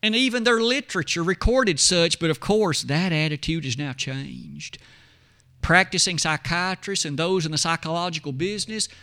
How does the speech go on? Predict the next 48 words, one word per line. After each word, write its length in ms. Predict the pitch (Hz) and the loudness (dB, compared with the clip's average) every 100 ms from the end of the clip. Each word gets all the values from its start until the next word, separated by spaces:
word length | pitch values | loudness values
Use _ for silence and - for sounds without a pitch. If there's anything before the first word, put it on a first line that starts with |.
| - | -8
they 160 | 165 240 | 0 4
no 140 | 269 | 4
longer 280 | 254 269 247 | 6 6 6
subscribe 600 | - 202 - 233 240 214 | 4 2 0 2 2 0
to 60 | 151 | -2
this, 640 | 139 127 - - - - - - _ - - _ | -4 -6 -10 -10 -8 -8 -10 -20 _ -20 -20 _
for 120 | - | -6
they 180 | 135 165 | 0 0
think 400 | - 175 196 202 | 0 -2 -4 -6
it's 120 | 135 | -6
just 260 | 139 139 - | -6 -6 -6
as 140 | 151 | -6
natural 480 | 135 143 165 - 196 | -2 0 0 0 -2
and 100 | 147 | -2
healthy 380 | 165 202 190 226 | -2 -4 -4 -6
as 100 | 202 | -4
any 180 | 226 226 | -2 -2
other 160 | 226 | -2
lifestyle. 760 | 220 233 247 - - 180 160 143 | -4 -4 -4 -4 -4 -4 -2 -2
But 180 | 135 143 | -6 -8
let's 240 | 180 160 | -8 -8
listen 280 | 156 147 135 | -6 -6 -8
to 60 | 120 | -10
God. 560 | 127 117 120 127 120 127 - - - - - - - - - _ _ _ _ _ _ - | -10 -10 -10 -12 -12 -16 -20 -20 -20 -20 -20 -20 -20 -20 -20 _ _ _ _ _ _ 2
Beginning 280 | 160 214 196 | 6 8 8
in 60 | |
verse 180 | 196 185 | 8 6
number 160 | 190 160 | 6 4
nine 340 | 160 175 185 | 4 4 2
of 60 | 160 | 0
First 260 | 180 160 | -2 -2
Corinthians 380 | - 175 160 139 | -2 -2 -2 2
six, 400 | - 175 175 - | 2 4 2 -2
it 100 | - | -2
says, 440 | - 160 180 185 160 | 0 2 2 2 4
"Know 180 | 202 | 4
ye 180 | 247 190 | 6 6
not 300 | 175 190 208 | 8 6 6
that 140 | 190 175 | 2 0
the 100 | 175 | 2
unrighteous 680 | 165 160 185 214 - 220 | 4 4 4 2 2 0
shall 440 | - - - 185 170 | 0 0 0 2 0
not 260 | 180 214 | -2 -2
inherit 440 | 247 214 220 220 - | -2 0 0 -2 -4
the 40 | |
kingdom 320 | 156 170 160 | -6 -6 -6
of 120 | 147 151 | -8 -4
God?" 540 | 175 - - - 170 | -2 -2 -4 -6 -10